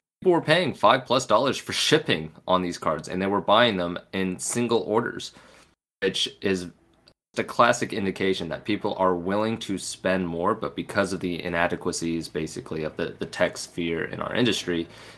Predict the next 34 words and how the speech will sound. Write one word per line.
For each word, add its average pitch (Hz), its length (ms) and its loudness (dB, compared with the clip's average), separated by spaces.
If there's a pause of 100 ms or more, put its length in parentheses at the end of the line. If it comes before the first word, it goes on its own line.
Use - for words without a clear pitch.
if 98 140 -4
you're 110 240 6
not 98 380 6 (180)
watching 87 760 4 (140)
the - 80 -14
fact 87 320 2
that 78 220 -4 (400)
consumers 101 500 0
are 101 480 6
literally, 101 500 4
I 98 60 2
mean, 98 180 0
the 92 80 -2
price 127 400 4
point 117 300 0
moved 101 380 4
on 98 180 2
this 101 140 -4
card 107 280 4
two - 140 -6
months 95 280 -2
ago, - 340 -10 (400)
and 90 480 2
now 104 580 6 (120)
the, 92 540 -2 (100)
all 123 280 6
of 101 100 -2
the 104 80 -2
metrics 98 440 0
have 92 100 -4
basically 90 460 -2
caught 95 360 2
up - 240 2 (180)
with, 92 360 -2